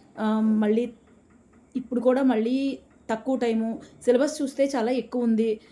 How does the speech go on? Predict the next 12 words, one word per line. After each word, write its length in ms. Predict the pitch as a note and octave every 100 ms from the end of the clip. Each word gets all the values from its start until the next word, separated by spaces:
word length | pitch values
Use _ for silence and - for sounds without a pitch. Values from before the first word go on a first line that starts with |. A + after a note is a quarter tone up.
| _ -
భయం 260 | G#3 C4
వేస్తుంది 420 | F4+ F4+ C#4 B3+ A#3+
మాకు, 460 | G#3+ G#3 G#3 A3 - _
స్ట్రెస్ 300 | - - C4+
తట్టుకోలేకపోతున్నాము 1000 | C4+ C#4+ - E4 D4 A#3+ A3+ A3 G#3+ G#3+
అని 120 | A3 C4
ఒకరొకరు 400 | B3+ D4+ D4+ D#4
ఫోన్లు 320 | - C#4+ D#4+
చేసి 200 | D#4 C4+
చెప్తున్నారు 460 | B3 A3+ C4+ C4+ A3
సార్. 260 | G#3+ G3 G#3 - - - A3+
నేను 520 | C#4 D4+ D4+ C#4+